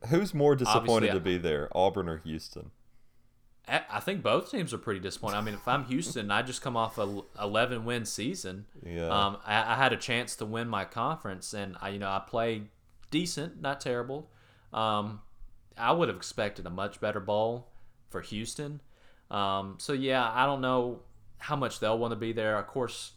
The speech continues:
Speaker 2: yeah, if you're Auburn, you don't wanna be in the Birmingham Bowl. Nobody wants to be there.
Speaker 1: Yeah.
Speaker 2: Um, so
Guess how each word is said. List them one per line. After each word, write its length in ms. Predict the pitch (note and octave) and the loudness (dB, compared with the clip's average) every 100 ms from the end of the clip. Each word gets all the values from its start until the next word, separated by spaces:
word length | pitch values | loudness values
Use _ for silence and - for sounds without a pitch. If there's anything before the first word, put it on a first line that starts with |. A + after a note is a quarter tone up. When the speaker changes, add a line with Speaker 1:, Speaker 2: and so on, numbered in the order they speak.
| - | -10
Speaker 2:
yeah, 240 | B2 G2 | -6 -6
if 60 | F#2 | -6
you're 100 | A2+ | -6
Auburn, 380 | F#2+ G2+ G#2+ G#2 | 0 2 2 -2
you 100 | G#2+ | -6
don't 100 | G#2 | -6
wanna 120 | F2+ F2 | -8 -8
be 140 | F2+ | -8
in 40 | |
the 60 | F2 | -8
Birmingham 580 | D#2+ D#2+ F#2 F2+ F#2+ F#2 | -8 -8 -8 -10 -10 -6
Bowl. 200 | F#2 G2 | -4 -4
Nobody 320 | G2 F#2+ F2+ | -6 -6 -6
wants 180 | F2+ F2 | -8 -12
to 80 | - | -10
be 160 | F2+ | -10
there. 320 | F2+ F2 F#2 F#2+ - - - - | -8 -8 -8 -12 -18 -20 -20 -16
Speaker 1:
Yeah. 360 | C#2+ G2+ G2 F#2+ | -8 -2 0 0
Speaker 2:
Um, 240 | F#2 F#2+ G#2 - - - _ | -4 -10 -14 -20 -20 -20 _
so 600 | - - A#2 A2 A2+ A2 | -8 0 4 4 4 -2